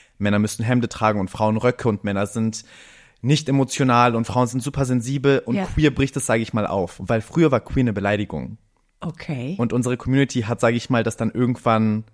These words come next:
Speaker 1: sich zurückgeholt, den Begriff. Und wir haben uns angefangen, uns selber so zu benennen. Und so, sag ich mal, zu zeigen, wir sind stolz darauf. Ihr könnt uns damit nicht beleidigen.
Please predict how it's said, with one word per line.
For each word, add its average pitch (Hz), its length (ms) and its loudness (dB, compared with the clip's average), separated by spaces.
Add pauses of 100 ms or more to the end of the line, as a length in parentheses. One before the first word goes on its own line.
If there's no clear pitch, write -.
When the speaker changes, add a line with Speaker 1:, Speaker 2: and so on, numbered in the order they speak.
(420)
Speaker 1:
sich - 640 -4
zurückgeholt, 117 680 -2
den 104 100 0
Begriff. 113 500 -2 (300)
Und 117 140 -4
wir 123 80 6
haben 127 80 4
uns 127 100 -2
angefangen, 127 360 -2
uns 117 340 -6
selber 120 440 2
so 92 120 -4
zu - 280 -8
benennen. 98 460 -2 (420)
Und 113 200 0
so, 123 240 2
sag 113 160 4
ich - 120 -2
mal, 113 120 0
zu 113 100 -10
zeigen, 117 320 0
wir 110 80 -2
sind 104 140 -2
stolz 113 320 -2
darauf. 76 420 -4 (100)
Ihr 107 100 -6
könnt 127 220 0
uns 110 140 -2
damit 95 220 -2
nicht 98 120 -10
beleidigen. 95 520 -2